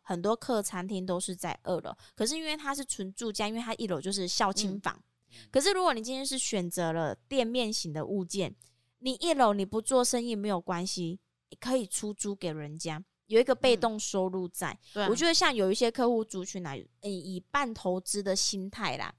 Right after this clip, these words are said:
Speaker 1: 在挑选物件的时候啊，有这样子的房屋类型啊，其实我们可以变通一下。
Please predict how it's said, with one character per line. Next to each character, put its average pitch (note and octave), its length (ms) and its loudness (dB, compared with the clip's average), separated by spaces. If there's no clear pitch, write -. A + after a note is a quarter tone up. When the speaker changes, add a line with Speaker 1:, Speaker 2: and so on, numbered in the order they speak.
Speaker 1:
在 C4 160 2
挑 B3 240 2
选 F3+ 180 -2
物 G#3 160 -6
件 G3+ 220 -2
的 F#3 160 0
时 F3 220 -4
候 G3 140 0
啊， E3+ 180 0
有 F3+ 180 -2
这 - 160 -6
样 B3+ 160 -4
子 G3+ 100 -6
的 F3+ 320 0
房 G3+ 160 -2
屋 B3 180 0
类 B3 200 4
型 E3+ 260 -2
啊， D#3+ 160 -12
其 B3 160 -4
实 C4+ 80 -2
我 G#3+ 60 2
们 F#3 80 -4
可 A#3 100 -2
以 G3 40 -2
变 G3+ 260 -2
通 G#3 180 -4
一 E3+ 120 -6
下。 F3 260 -8